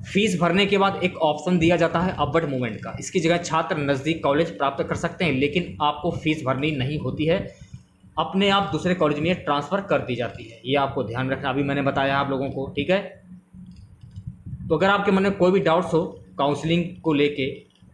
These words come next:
तो आप हमसे question कर सकते हैं। Comment box में comments कीजिए, reply देने की मैं पूरी की पूरी कोशिश करूँगा, ठीक है। तो अपवर्ड moment क्या होता है और counseling की प्रक्रिया क्या रहेगी, Daily मैं आप लोगों को इसके बारे में जानकारी देता ही रहता हूँ।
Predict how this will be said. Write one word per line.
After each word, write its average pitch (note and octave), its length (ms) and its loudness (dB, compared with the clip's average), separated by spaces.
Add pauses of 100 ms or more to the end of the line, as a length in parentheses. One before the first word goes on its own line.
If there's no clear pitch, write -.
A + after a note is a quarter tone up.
(140)
तो D3+ 60 0
आप D#3 120 2
हमसे D3 240 -2
question D#3 320 -2
कर D3 140 -2
सकते D#3 260 -4
हैं। D#3+ 100 -4
Comment C#3+ 240 2
box C3 160 -2
में D3 120 -6
comments C#3+ 320 -2
कीजिए, F3 300 2
reply C#3+ 340 0
देने B2 200 -2
की C3 100 -2
मैं D#3+ 180 -2
पूरी B2 180 -2
की A#2+ 80 -4
पूरी C3+ 220 -4
कोशिश F#3 420 -4 (440)
करूँगा, A#2+ 400 2
ठीक D3+ 200 -2
है। A3+ 120 2 (840)
तो - 80 -10
अपवर्ड D#3 300 2
moment F#3 300 4
क्या G3 140 4
होता G3 280 2
है G3+ 140 2 (420)
और C#3+ 180 -4
counseling E3 400 4
की F#3 80 2
प्रक्रिया F3 400 4
क्या E3 200 4
रहेगी, E3 340 6 (520)
Daily D#3+ 320 4
मैं F#3 120 6
आप F3+ 120 4
लोगों F#3 180 8
को F3+ 100 6
इसके F3 140 2
बारे E3 180 4
में E3+ 80 4
जानकारी D#3+ 300 4
देता C3+ 240 4
ही D#3 100 6
रहता D#3 220 4
हूँ। E3+ 200 4